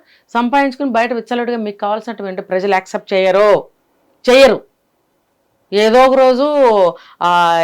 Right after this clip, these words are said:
ఈ, ఈ, ఈ ఇమేజ్ ప్రపంచం ఏదైతే ఉందో, ఏమనాలి దాన్ని, whatever it అనుకోనివ్వండి, ఒక ఫి-, సినిమా ఫీల్డ్ అనుకోనండి, ఇంకోటి అనుకోండి, ఏదైనా సరే ఒక గ్లామరస్ ఫీల్డ్ ఏదైనా సరే ఉండదు, ఇంకా మీదట ఉండదు.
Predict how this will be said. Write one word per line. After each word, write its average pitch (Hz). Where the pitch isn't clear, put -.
ఈ, 170
ఈ, 180
ఈ 190
ఇమేజ్ 226
ప్రపంచం 196
ఏదైతే 185
ఉందో, 185
ఏమనాలి 185
దాన్ని, 165
whatever 175
it 165
అనుకోనివ్వండి, 165
ఒక 170
ఫి-, -
సినిమా 175
ఫీల్డ్ 170
అనుకోనండి, 156
ఇంకోటి 165
అనుకోండి, 160
ఏదైనా 208
సరే 185
ఒక 165
గ్లామరస్ 170
ఫీల్డ్ 165
ఏదైనా 175
సరే 170
ఉండదు, 285
ఇంకా 262
మీదట 240
ఉండదు. 220